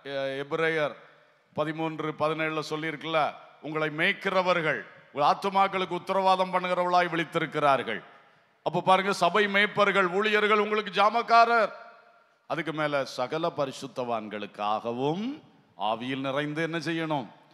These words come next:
ஜெபம் பண்ணணும். எபேசியர் ஆறு பதினெட்டு.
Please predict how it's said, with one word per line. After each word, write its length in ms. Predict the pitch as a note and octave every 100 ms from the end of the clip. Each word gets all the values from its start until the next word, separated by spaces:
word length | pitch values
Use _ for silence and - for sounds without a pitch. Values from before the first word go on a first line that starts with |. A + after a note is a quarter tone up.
| _ _ _ D3
ஜெபம் 260 | F3 F#3
பண்ணணும். 340 | F#3 F3+ F3 E3
எபேசியர் 640 | D#3 F3 E3 E3+ E3+ D#3 - -
ஆறு 320 | D3+ F3 F3+
பதினெட்டு. 640 | E3+ E3+ F#3 F#3 F3 C#3+